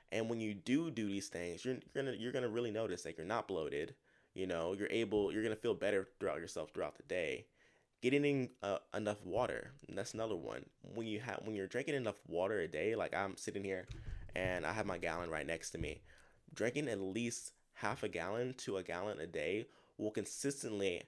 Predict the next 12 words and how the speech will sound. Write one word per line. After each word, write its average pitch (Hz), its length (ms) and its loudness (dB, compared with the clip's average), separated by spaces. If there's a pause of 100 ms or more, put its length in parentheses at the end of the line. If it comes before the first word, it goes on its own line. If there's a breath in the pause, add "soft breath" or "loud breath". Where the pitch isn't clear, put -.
(160)
help 113 220 -2
your 107 100 2
metabolism 95 760 0 (220)
consistently 101 680 -2
move 101 460 0 (240 loud breath)
to - 100 -8
where, 107 240 4
at 87 200 2
the - 100 -4
point 101 260 -2
where, 90 400 4 (500 loud breath)
um, 87 420 0